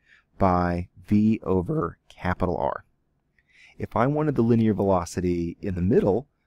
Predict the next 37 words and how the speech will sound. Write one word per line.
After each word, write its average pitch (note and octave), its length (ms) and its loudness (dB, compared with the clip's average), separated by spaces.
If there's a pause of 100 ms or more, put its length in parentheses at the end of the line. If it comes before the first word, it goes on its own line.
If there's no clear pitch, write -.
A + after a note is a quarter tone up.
(120)
of F2+ 200 -2
the F#2 100 0
disk, E2 420 -4 (260)
then G2+ 140 0
I F#2+ 140 0
would F#2 180 0
say F2 240 0
V F#2+ 400 2
over F2 460 -2
R F2 240 0
over D2+ 200 -6
two, - 300 -8 (800)
which - 200 -2
would G2 100 0
become F2+ 300 0
two G2 180 2
V F2 160 0
over D#2 140 -6
R. - 200 -8 (1400)
All F2+ 60 -4
right, - 140 -6 (340)
so - 340 0 (120)
I G#2+ 100 2
want B2+ 200 4
to A2 40 4
find E2 600 -4 (320)
the - 220 -8
angular A2 720 2
velocity F#2 500 0
at F2 80 -4
the F#2 140 0
end E2+ 220 -2
so - 140 -2
that F2 60 0
I F2 80 0
can F#2 220 -4
get G#2 260 0